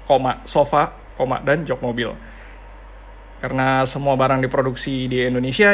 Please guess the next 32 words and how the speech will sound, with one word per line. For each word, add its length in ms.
jadi 320
kualitasnya 880
dijamin 320
bagus 480
dan 240
dapat 320
dipertanggungjawabkan. 1400
Eh, 320
lu 80
bisa 240
hubungin 400
di 160
nol 480
delapan 400
satu 240
dua 320
satu 320
tiga 320
satu 240
empat 240
lima 240
lima 160
empat 240
lima. 320
Sekali 240
lagi 240
ya, 160
nol 240
delapan 240
satu 320
dua 320
satu 240